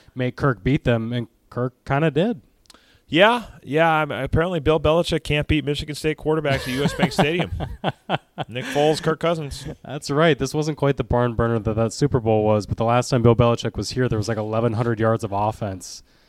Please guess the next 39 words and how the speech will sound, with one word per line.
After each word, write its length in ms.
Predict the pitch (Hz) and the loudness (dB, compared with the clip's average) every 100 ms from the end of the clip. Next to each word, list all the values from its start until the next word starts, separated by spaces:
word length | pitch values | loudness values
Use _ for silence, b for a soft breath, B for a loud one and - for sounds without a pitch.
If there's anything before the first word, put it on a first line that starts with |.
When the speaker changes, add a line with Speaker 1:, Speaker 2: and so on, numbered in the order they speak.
| b | b
Speaker 2:
Yeah. 520 | 95 98 92 110 107 101 | -2 2 2 2 -2 -4
Speaker 1:
Um, 160 | 101 | -8
and 100 | 156 | -4
Speaker 2:
That 120 | 139 | 2
Speaker 1:
this 140 | 170 226 | 4 4
Speaker 2:
was, 100 | 302 | 2
Speaker 1:
was, 60 | 156 | 4
this 200 | 262 320 | 2 2
was 100 | 320 | -2
Speaker 2:
that 60 | |
Speaker 1:
a 20 | |
Speaker 2:
was 80 | - | -2
a 20 | 123 | -2
fun 100 | 254 | 0
Speaker 1:
surprising, 440 | 202 214 - 220 | 2 2 0 -4
Speaker 2:
game. 80 | 156 | -6
Speaker 1:
this 160 | 190 - | -8 -6
was 120 | 262 | -6
a 40 | 254 | -6
surprising 480 | 226 - 190 185 180 | -6 0 0 0 -2
shootout 440 | - 196 190 170 | -4 -2 -2 -4
too. 260 | - 262 262 | -4 -2 2
Speaker 2:
Yep. 120 | 156 | 2
Speaker 1:
I 80 | 139 | 2
think 180 | 269 156 | -2 -2
everybody 300 | 185 190 165 | -2 0 0
thought 340 | 196 233 147 | 0 -2 -2
this 140 | 135 - | -4 -6
was 120 | 127 | -6
gonna 160 | 139 | -4
be 100 | 139 | -2
just 200 | 127 131 | -4 -4
a 40 | 131 | -6
kinda 240 | 147 127 | -4 -4
drag 400 | 92 113 113 127 | -4 -6 -4 -4
out 160 | 131 131 | -2 -2
through 120 | 135 | -2
the 60 | 120 | 0
mud 380 | 123 123 113 | 0 0 0